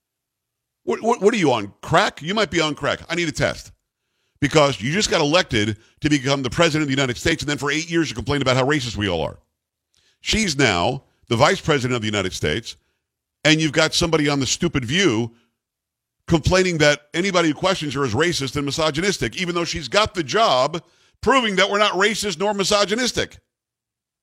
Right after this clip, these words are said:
So as much as I can't stand the show, and I don't think it should be on the air, this makes my job so easy.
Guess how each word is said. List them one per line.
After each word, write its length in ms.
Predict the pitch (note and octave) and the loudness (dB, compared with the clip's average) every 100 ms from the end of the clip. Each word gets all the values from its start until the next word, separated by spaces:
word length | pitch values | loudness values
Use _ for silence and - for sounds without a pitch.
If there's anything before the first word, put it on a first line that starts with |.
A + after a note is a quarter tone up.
| _ _ _ _ _ _ _ _ _ _ _ _ _ | _ _ _ _ _ _ _ _ _ _ _ _ _
So 200 | - D#3 | 0 0
as 100 | C3 | 0
much 160 | G3 | -2
as 120 | F3+ D3 | 0 -2
I 80 | |
can't 280 | C3+ C#3+ C3+ | -2 -2 -2
stand 380 | - C#3+ C#3+ B2+ | -2 0 0 0
the 80 | G2+ | 0
show, 300 | - D2+ C2 | 0 0 0
and 100 | F#2 | 0
I 20 | |
don't 100 | A#2+ | 0
think 120 | A#2 | 0
it 80 | A2 | -4
should 120 | G#2+ | -2
be 120 | G#2 | 0
on 80 | G2 | 0
the 160 | F2+ G2+ | 0 0
air, 240 | C3+ C#3 _ _ _ _ _ _ _ _ | -2 -6 _ _ _ _ _ _ _ _
this 280 | - G#3+ - | -6 -4 2
makes 220 | F#3 D3+ | 2 2
my 200 | C#3+ C#3 | 0 0
job 360 | B2+ A2+ A2 G#2+ | 2 2 2 0
so 420 | - - B2+ C3 - | -6 -4 -4 -4 -4
easy. 540 | A2+ A2+ F2+ C2 G1+ | -4 -2 -4 -8 -12